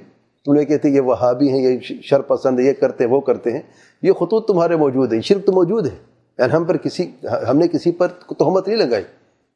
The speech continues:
کہ صرف شرک کرتے کچھ، یہ تمہارے خطوط میں، تمہارے بادشاہوں کے خط لکھے ہوئے، تمہارے خلفاء کے، بادشاہوں کے، یہ خط، یعنی وہ وہاں سے آ-، آتے تھے حج عمرے کے لیے، یہ خط اندر قبر کے قریب لکھ کے چلے جاتے تھے، وہاں پہ خاص جگہ بنی ہوئی تھی ان خطوط رکھنے کے لیے۔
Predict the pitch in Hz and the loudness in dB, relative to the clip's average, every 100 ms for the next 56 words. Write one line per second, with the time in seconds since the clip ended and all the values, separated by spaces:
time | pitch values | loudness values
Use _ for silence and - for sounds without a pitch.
0 | _ _ 135 135 - - 147 - 156 - | _ _ 0 0 -4 -2 -2 2 -2 2
1 | 143 - 131 127 190 - 156 170 196 185 | 0 0 0 0 0 0 0 2 2 0
2 | 233 233 175 151 170 165 135 165 - 220 | 0 -2 -2 0 0 2 2 0 0 -2
3 | 185 - 196 190 160 156 120 90 120 120 | -2 0 0 0 2 2 0 -4 -4 -4
4 | 120 127 113 131 139 127 110 117 127 135 | -2 -2 0 0 0 -2 -2 -2 0 -2
5 | 143 170 _ - _ 147 135 175 165 156 | -4 -8 _ -20 _ -4 0 0 2 0
6 | 147 147 139 151 - 143 147 - - 135 | 2 0 0 2 0 2 2 -2 0 0
7 | 127 170 185 196 - 147 147 147 160 165 | 2 0 0 -2 0 0 2 2 2 0
8 | 156 185 185 - - 151 160 185 190 - | 0 0 -2 -10 -2 0 2 0 -2 -8
9 | 190 208 202 - 175 190 175 - 202 175 | -4 0 0 2 0 0 0 0 0 0
10 | 190 180 160 139 123 113 113 120 143 139 | 0 -2 0 2 2 0 0 0 -2 -6
11 | - - 175 147 151 180 160 135 117 131 | -10 -2 0 0 2 2 2 0 -2 -4
12 | 113 127 135 117 110 107 98 92 92 | -2 0 0 0 -2 -6 -8 -12 -16